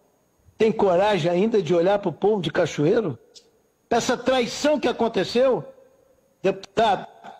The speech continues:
meu caro prefeito, eu realmente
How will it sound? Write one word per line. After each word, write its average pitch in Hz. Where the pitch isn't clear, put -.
meu 185
caro 233
prefeito, -
eu 226
realmente 233